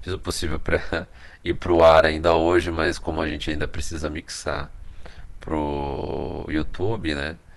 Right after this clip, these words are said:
E eu costumo lançar todos ao mesmo tempo, todos os podcasts no YouTube e no site ao mesmo tempo.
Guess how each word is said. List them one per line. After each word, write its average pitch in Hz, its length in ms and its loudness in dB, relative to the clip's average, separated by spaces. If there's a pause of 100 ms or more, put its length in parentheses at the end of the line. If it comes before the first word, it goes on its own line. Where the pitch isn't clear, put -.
(420)
E - 100 -6
eu - 280 0
costumo - 380 -4
lançar 73 340 0
todos 76 320 -6
ao 78 80 0
mesmo 73 320 -4
tempo, - 480 -4
todos 78 300 -8
os 80 100 -10
podcasts - 1040 -8
no 73 120 -8
YouTube 76 440 -8
e - 20 -4
no 71 120 -6
site 69 380 -4
ao 71 60 -2
mesmo 71 240 -2
tempo. - 340 -10